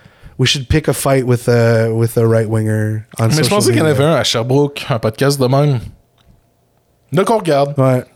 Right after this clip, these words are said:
Speaker 1: I wanna start fighting
Speaker 2: Mm.
Speaker 1: people, like, online. Like, I wanna
Speaker 2: On pourrait faire des combats de lutte entre des podcasteurs.
Speaker 1: Ah, ça serait sick, man.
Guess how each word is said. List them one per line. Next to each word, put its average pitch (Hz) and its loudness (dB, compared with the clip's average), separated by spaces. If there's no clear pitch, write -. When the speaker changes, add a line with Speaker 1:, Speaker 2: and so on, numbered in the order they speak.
Speaker 1:
I 123 0
wanna 139 0
start 151 -2
fighting 117 -2
Speaker 2:
Mm. 147 2
Speaker 1:
people, 110 -4
like, 107 -2
online. 104 -4
Like, 104 -12
I 110 -10
wanna 110 -6
Speaker 2:
On 107 -12
pourrait 117 -2
faire 147 0
des 143 -2
combats 127 0
de 110 -4
lutte 117 0
entre 110 0
des 110 -2
podcasteurs. 143 -4
Speaker 1:
Ah, 107 -6
ça 107 -4
serait - -8
sick, - -6
man. 117 -2